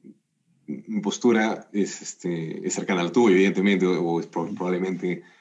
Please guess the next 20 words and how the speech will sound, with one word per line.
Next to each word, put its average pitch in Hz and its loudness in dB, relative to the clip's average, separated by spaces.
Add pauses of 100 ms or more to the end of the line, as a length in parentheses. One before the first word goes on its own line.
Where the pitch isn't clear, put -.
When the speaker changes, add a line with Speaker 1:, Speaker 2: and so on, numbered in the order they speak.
(240)
Speaker 1:
la 90 -2
misma, 101 4
pero 95 2
para 87 -4
jugar 117 2
un 107 2
poco 113 2
al, 107 6 (280)
al 95 4
abogado 98 6
del 101 8
diablo, 101 4
quisiera 101 -2 (1200)
poner, 135 8
este, - 2
ponerme 170 6
en 113 6
el 110 8
otro 156 4
lado 120 6